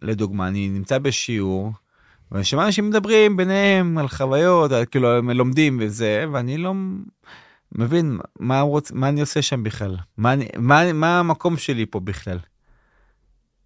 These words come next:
זה המחשבות שלי. אז תחשוב שבמשך כמעט עשור אני לא מתפקד.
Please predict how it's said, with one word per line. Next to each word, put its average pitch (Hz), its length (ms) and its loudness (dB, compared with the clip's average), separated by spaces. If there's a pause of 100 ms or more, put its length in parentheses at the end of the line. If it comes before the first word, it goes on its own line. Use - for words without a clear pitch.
זה 123 140 2
המחשבות 185 500 -2
שלי. 101 240 -4 (1500)
אז - 360 -8
תחשוב - 280 -4
שבמשך 156 720 -4 (380)
כמעט 131 260 0
עשור 101 380 -2
אני 95 120 -4
לא 98 100 -6
מתפקד. 143 380 -6